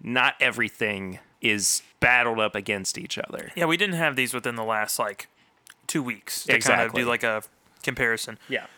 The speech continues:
Speaker 2: A lot of this is gonna have a little bit of, um, you know, the moment I had that bourbon, uh, or that whiskey, you know, kinda how I felt about it, kind of ingrained in maybe where we had it or who we had it with.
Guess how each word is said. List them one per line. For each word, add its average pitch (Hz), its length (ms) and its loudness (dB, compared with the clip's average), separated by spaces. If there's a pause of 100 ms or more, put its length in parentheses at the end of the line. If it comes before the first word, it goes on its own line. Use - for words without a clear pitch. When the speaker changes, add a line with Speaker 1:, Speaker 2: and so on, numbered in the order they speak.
(100)
Speaker 2:
A 160 60 0
lot 202 160 4
of 196 80 0
this 180 180 0
is 151 80 -4
gonna 151 200 0
have 139 220 2
a 135 40 0
little 127 200 0
bit 123 120 0
of, 120 160 0
um, 113 400 0 (240)
you 143 80 -4
know, 123 100 0
the 117 140 -2 (220)
moment 175 320 2
I 156 80 0
had 160 180 -2
that 147 220 2
bourbon, 135 540 0 (520)
uh, 110 520 2 (260)
or 131 120 2
that 120 200 4
whiskey, 123 580 0 (100)
you 135 100 -4
know, 117 120 0
kinda 160 220 0
how 139 120 4
I 131 60 4
felt 143 300 2
about 123 320 4
it, 123 180 2 (220)
kind 151 160 2
of 131 60 -6
ingrained 127 540 0
in 120 120 -4
maybe 123 200 2
where 123 220 2
we 123 120 0
had 120 240 2
it 117 160 0 (500)
or 117 180 -6
who 170 100 -2
we 147 120 -2
had 139 160 0
it 107 100 -2
with. 156 340 -2